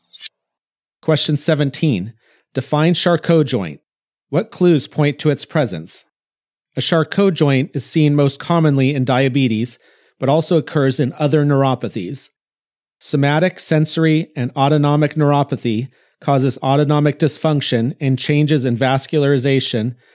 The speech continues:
and also causes a patient to overuse or, or misuse joints, which become deformed and painful. The best treatment is prevention. After even seemingly mild trauma,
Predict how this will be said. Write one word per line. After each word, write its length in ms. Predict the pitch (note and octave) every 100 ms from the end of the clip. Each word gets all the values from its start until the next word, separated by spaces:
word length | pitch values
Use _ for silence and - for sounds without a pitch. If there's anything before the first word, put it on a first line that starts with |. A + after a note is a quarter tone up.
| _ -
and 80 |
also 320 | D3 E3+ - E3
causes 420 | D#3 D3 C#3 B2+
a 60 |
patient 380 | C3+ D3+ C#3 C3+
to 100 | - -
overuse 720 | D3 C#3+ C#3+ D3 D3 C#3+ -
or, 220 | B2+ C3 -
or 140 | D3 B2+
misuse 500 | C#3+ C#3 D3 C#3 -
joints, 560 | D3 C3 F#2 - - - _ _ -
which 220 | B2+ -
become 280 | B2+ D#3 C#3
deformed 540 | B2 - C#3+ C#3+ C#3+
and 160 | C3+ B2
painful. 580 | C3+ A#2 A2+ E2 F#2+ _ _ _ _ _ _ -
The 80 | G#2
best 300 | C#3+ E3 -
treatment 320 | F3 C#3+ C3
is 120 | A#2+
prevention. 720 | - B2 C3 B2 - F#2 D3 _ _ _ _ _ _ -
After 260 | C#3+ - E3+
even 300 | D3 D3 B2+
seemingly 540 | - D#3+ D#3 D3 C#3
mild 360 | C3 C#3 D3+ D3
trauma, 540 | F3 D#3 C3 A#2